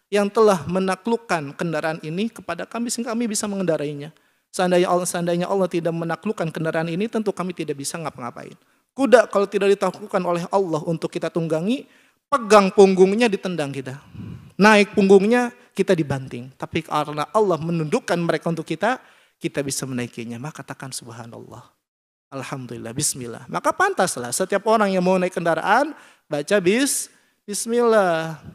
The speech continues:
Ada yang tidak baca bismillah? Ada. Kalau Anda ingin selamat selama perjalanan, jangan pernah tidak membaca bismillah ketika menaiki kendaraan. Bismillah, amanna billah, tawakkalna 'ala Allah, la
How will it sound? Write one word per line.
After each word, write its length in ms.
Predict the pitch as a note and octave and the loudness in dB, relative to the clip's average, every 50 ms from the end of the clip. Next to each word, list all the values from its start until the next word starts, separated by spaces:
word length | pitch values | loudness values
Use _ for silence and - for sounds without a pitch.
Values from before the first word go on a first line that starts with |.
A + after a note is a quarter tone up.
| _ - | _ -2
Ada 240 | F3+ F#3+ A3+ A#3 | 0 4 4 4
yang 80 | A#3 A#3 | 4 2
tidak 320 | G#3+ A3+ G#3+ A3 A3+ G3+ | 0 -2 0 0 0 2
baca 160 | G#3 G#3+ G3+ A3 G#3 | 0 0 0 -2 -2
bismillah? 400 | G3 G#3+ - - G#3+ G#3 G#3 - | -2 -4 -4 -2 -2 -2 -2 -2
Ada. 320 | C3+ C#3+ C#3+ B2+ B2+ - _ _ _ _ _ _ _ _ _ _ | -4 -6 -6 -8 -14 -14 _ _ _ _ _ _ _ _ _ _
Kalau 240 | _ E3 D#3+ E3 F3 | _ -2 0 0 2
Anda 320 | - F#3+ G3 F3 - - | 2 0 -2 -2 -4 -6
ingin 160 | D3+ C#3+ D#3 D3+ | -6 -8 -8 -8
selamat 480 | - - E3 E3+ F3 F3 D#3 C3+ C3 | -6 -4 -4 -4 -4 -4 -4 -8 -8
selama 320 | - - D3+ C#3+ C#3+ C#3+ _ | -10 -8 -6 -6 -6 -6 _
perjalanan, 560 | C#3+ C3+ C#3 C#3+ C3+ B2+ A#2 A2+ B2 B2+ C#3 B2+ | -8 -6 -6 -6 -6 -6 -8 -10 -12 -14 -14 -12
jangan 320 | B2+ E3 E3 D#3+ D#3 D#3 - | -10 -10 -10 -8 -10 -10 -8
pernah 240 | - D#3+ E3+ D#3+ C#3+ | -8 -8 -8 -8 -10
tidak 320 | _ C#3+ C3 - B2+ C3 | _ -12 -12 -12 -12 -12
membaca 320 | B2+ B2 A#2+ - - B2 | -10 -12 -12 -12 -12 -14
bismillah 480 | B2 B2 - - - C3 A#2+ A#2+ A#2+ A#2+ | -12 -10 -12 -12 -10 -12 -12 -12 -12 -14
ketika 320 | - A#2+ - C3+ - C3+ | -16 -18 -18 -14 -14 -10
menaiki 480 | B2+ C3 A#2+ A#2 A2 - - D#3+ F#3+ F#3+ _ _ _ _ _ _ _ | -10 -8 -8 -8 -10 -10 -10 -10 -10 -10 _ _ _ _ _ _ _
kendaraan. 480 | - C3 B2+ A#2+ A#2 - - A2+ A2 G#2+ G#2 | -12 -12 -10 -10 -12 -16 -18 -20 -20 -20 -20
Bismillah, 560 | B2 B2 B2 - - C3 A#2+ A2+ G#2+ G#2 A2 - _ _ _ _ _ - | -12 -10 -10 -10 -10 -12 -16 -16 -16 -18 -18 -20 _ _ _ _ _ -14
amanna 400 | B2+ B2+ C3 C3+ C3 B2+ A2 A2 | -12 -10 -10 -10 -10 -10 -12 -14
billah, 400 | A2+ - A#2 A#2 A2 A2 A#2+ B2 _ _ | -14 -18 -18 -18 -18 -20 -20 -20 _ _
tawakkalna 560 | - B2 B2+ C3 _ - C3+ B2 B2 A#2 A2 | -6 -4 -4 -4 _ -8 -10 -8 -8 -8 -8
'ala 160 | A#2+ B2 A#2 | -8 -8 -8
Allah, 280 | A2+ A2 G#2+ A2 A2+ - _ _ _ _ _ _ _ | -10 -10 -12 -14 -14 -14 _ _ _ _ _ _ _
la 160 | D3 D#3 | -2 -2